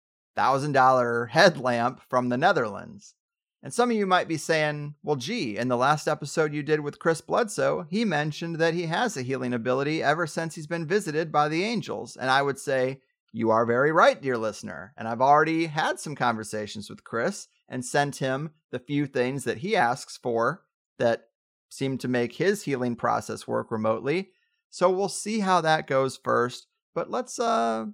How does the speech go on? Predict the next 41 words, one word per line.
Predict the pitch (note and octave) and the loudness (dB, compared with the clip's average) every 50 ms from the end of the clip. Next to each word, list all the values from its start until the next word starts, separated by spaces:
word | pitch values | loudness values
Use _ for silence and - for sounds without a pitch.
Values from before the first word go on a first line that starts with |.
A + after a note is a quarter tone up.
| _ - | _ -12
let's | - A#3+ A3 - | -12 -12 -10 -6
talk | - - A#3 A#3+ A#3 A#3+ | 2 4 6 6 6 6
about | A#3 F3 F3+ D3+ C3 | 4 4 6 6 6
it. | C3+ | 4
Let's | D#3+ D#3+ - | 0 -2 -2
arrange | G3+ F3+ F3 F3+ F3+ F#3 G3 G3 F#3+ - | 0 2 4 4 4 4 2 0 -2 -4
something | - F3+ E3+ D#3+ D3+ - D#3+ D#3 D3+ D#3 D#3 D#3 D#3 _ _ _ _ - - | -2 -2 -2 -2 -2 -4 -4 -4 -4 -4 -6 -8 -12 _ _ _ _ -6 -6
if | C#3 - - | -6 -4 -4
you | D#3 | -2
guys | C#3 D#3 D3+ D3 D3 B2+ C#3 | 0 2 2 2 2 0 0
are | C3 | -2
into | C3 C3+ C3+ B2+ - - F#2 | -2 -2 -2 -6 -8 -8 -8
it. | D#2 D2+ - | -6 -2 0
I | A#2+ | 2
only | C#3+ D#3+ E3+ F3 F3 | 4 4 2 2 0
need | F3 F3+ | 0 0
a | F3 F3 | -2 0
couple | - - A3 B3 - E3+ C3+ | 2 4 2 2 2 2 0
of | A#2 G#2+ F2 | 0 0 0
you, | G#2 G2 F#2+ - - - | -2 -8 -8 -10 -10 -6
<laughs> | - | -2
as | - B2+ B2+ B2+ B2+ B2 D3+ G3 | 0 2 2 2 0 -4 -10 -10
you | C3 C3 C3 | -8 -8 -6
know. | C#3 D3 C3+ A2 - - - _ _ _ _ _ _ _ _ _ _ _ _ _ _ _ _ _ _ - | -4 -4 -4 -4 -6 -8 -12 _ _ _ _ _ _ _ _ _ _ _ _ _ _ _ _ _ _ -4
But | D3 D3 | -2 -2
with | C#3+ C#3+ - | -2 -2 -4
Chris, | - - B3 A#3 G3 F3+ E3 - - - - | -2 2 2 4 4 4 2 0 -8 -6 0
it | - D3+ | 2 4
would | D#3 D#3 D3+ C3+ | 6 6 4 4
be, | C3+ D#3 D#3 D3+ D3+ D3 C#3+ C#3+ C#3 C#3+ _ _ _ _ _ _ _ _ _ _ _ _ _ _ _ _ | 2 0 2 2 0 0 -2 -4 -6 -8 _ _ _ _ _ _ _ _ _ _ _ _ _ _ _ _
dare | - C#3+ D#3 E3 D#3+ | -4 0 2 4 4
I | D#3 D#3 | 4 4
say, | D3 - - C3+ B2+ | 2 2 2 2 2
even | - F3+ G3+ F#3 F3+ D3 C3 | 2 2 0 0 0 0 2
more | C3 D#3+ G#3+ B3 G#3+ | 2 4 6 8 8
amazing | D#3 B2 A2+ G#2 G#2 G#2+ G2+ - G#2+ G#2+ G#2 | 6 4 2 -4 -4 -6 -6 -6 -6 -6 -6
to | - - | -6 -8
me | G#2 G#2 G#2 G#2+ G#2+ | -6 -6 -6 -6 -6
because, | A2+ A2+ - B2 A2+ - | -6 -4 -2 -2 -2 -2
quite | - - C#3+ B2+ B2 | -2 0 2 4 4
honestly, | C#3 F3+ A3+ G3 C#3+ B2 - B2+ A#2 A#2 A2+ A#2 B2+ | 4 4 4 2 0 -4 -4 -4 -2 -2 -2 -2 -4